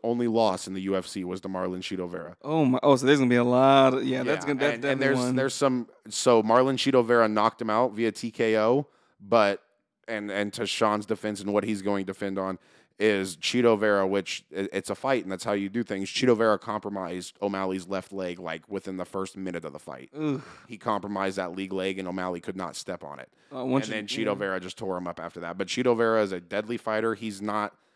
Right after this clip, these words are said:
Speaker 1: like Sterling. He's very patient. He's
Speaker 2: Mm.
Speaker 1: very, he's, he's a very strike-friendly fighter. He's a lot like O'Malley in that sense.
Speaker 2: Yeah.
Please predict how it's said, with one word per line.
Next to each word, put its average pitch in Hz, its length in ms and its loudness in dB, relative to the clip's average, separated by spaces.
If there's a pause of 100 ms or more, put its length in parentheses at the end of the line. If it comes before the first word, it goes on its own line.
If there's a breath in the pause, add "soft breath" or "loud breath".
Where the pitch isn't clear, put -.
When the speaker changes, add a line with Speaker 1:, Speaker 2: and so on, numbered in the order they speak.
(200)
Speaker 1:
like 101 240 -4
Sterling. 101 420 -4
He's 101 180 -8
very 92 240 -4
patient. 98 520 -8
He's 98 200 -10
Speaker 2:
Mm. 131 140 -8
Speaker 1:
very, 95 400 -10 (300)
he's, 92 200 -16 (160)
he's 101 220 -10
a - 20 -8
very 98 320 -4
strike-friendly 98 640 -6
fighter. 98 380 -6
He's 95 220 -12
a 80 100 -8
lot 95 240 -4
like 95 160 -4
O'Malley 95 320 -8
in 98 80 -8
that 85 140 -10
sense. 98 320 -10 (120)
Speaker 2:
Yeah. 135 280 -6